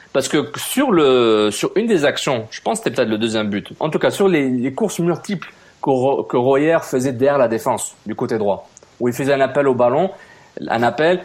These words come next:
euh, euh, et puis il y avait Camacho et Cabrera qui étaient sur Bradley Phillips sur l'action. Raitala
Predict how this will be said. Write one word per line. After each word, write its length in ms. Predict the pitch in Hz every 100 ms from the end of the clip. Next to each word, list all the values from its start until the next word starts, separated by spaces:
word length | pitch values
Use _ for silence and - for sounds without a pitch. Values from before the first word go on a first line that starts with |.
| - - 113
euh, 420 | 110 107 107 110
euh, 380 | 107 110 107 104 -
et 160 | 120
puis 140 | 120 131
il 20 |
y 20 |
avait 140 | 123 127
Camacho 480 | 147 135 127 175 143
et 80 |
Cabrera 380 | 135 131 123 170
qui 140 | 165 -
étaient 120 | 175
sur 160 | -
Bradley 260 | 123 120 123
Phillips 260 | 120 139 147
sur 160 | 113
l'action. 400 | 110 107 214 302 - _ -
Raitala 560 | 120 - 143 185 202